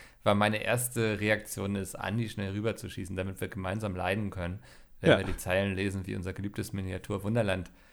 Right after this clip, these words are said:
Speaker 1: heruntergebrannt ist. Ist aber nicht passiert. Es hat nur einen Fritösenbrand, einen Fettbrand gegeben, der auch recht schnell, hm,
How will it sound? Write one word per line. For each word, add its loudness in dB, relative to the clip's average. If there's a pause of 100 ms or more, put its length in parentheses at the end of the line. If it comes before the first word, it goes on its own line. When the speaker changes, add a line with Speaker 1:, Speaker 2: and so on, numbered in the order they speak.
(200)
Speaker 1:
heruntergebrannt 0
ist. -6 (640)
Ist 2
aber 4
nicht 4
passiert. 2
Es -2
hat -4
nur 4
einen -2
Fritösenbrand, 0
einen -4
Fettbrand -4
gegeben, -8
der 0
auch -6
recht -6
schnell, 2 (1040)
hm, -6